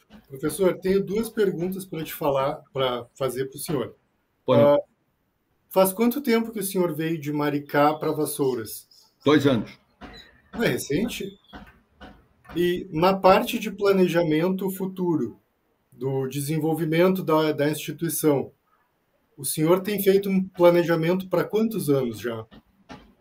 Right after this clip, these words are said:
Speaker 2: Pra dois anos.
Speaker 1: Pra dois anos também.
Speaker 2: Pra dois
Speaker 1: Muito
Speaker 2: anos
Speaker 1: bem.
Speaker 2: também.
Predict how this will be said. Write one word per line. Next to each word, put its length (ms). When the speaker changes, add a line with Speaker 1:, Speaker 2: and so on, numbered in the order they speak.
Speaker 2:
Pra 100
dois 300
anos. 320
Speaker 1:
Pra 140
dois 300
anos 200
também. 380
Speaker 2:
Pra 120
dois 240
Speaker 1:
Muito 180
Speaker 2:
anos 20
Speaker 1:
bem. 300
Speaker 2:
também. 140